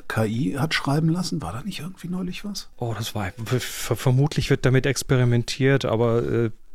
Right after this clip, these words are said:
Speaker 2: im Moment ist ja unter anderem K I ein zentrales Thema da.
Speaker 1: Ja.
Speaker 2: Nun gut, die Medien. Ähm, äh, <laughs> ich bin, ich bin über eine Meldung gestolpert, weil ich erst dachte, wa-, wie, wie bitte?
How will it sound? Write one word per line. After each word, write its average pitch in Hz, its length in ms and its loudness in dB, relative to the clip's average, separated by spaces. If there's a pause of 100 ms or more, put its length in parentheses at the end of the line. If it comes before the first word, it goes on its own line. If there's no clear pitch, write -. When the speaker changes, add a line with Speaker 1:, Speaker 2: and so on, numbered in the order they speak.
(180)
Speaker 2:
im 143 180 2
Moment 139 380 4
ist 131 480 -4
ja 139 80 4
unter 139 300 2
anderem 127 280 2
K 123 140 0
I 120 120 2
ein 117 100 2
zentrales 107 480 -2
Thema 104 320 -8
da. 110 220 -12 (420)
Speaker 1:
Ja. 113 120 -2 (240)
Speaker 2:
Nun 339 160 6
gut, 123 280 2 (680)
die 330 60 2
Medien. 104 460 0 (1400)
Ähm, 139 240 6 (260)
äh, 117 160 -4 (680)
<laughs> - 560 -18
ich - 140 -12
bin, - 180 0 (460)
ich - 160 -20
bin - 140 0
über 131 180 4
eine 117 140 4
Meldung 120 400 6
gestolpert, 117 480 0 (240)
weil 120 60 2
ich - 100 0
erst 120 180 0
dachte, 110 280 2 (300)
wa-, 139 100 -2 (160)
wie, 117 120 -6 (880)
wie 139 100 4
bitte? 202 400 2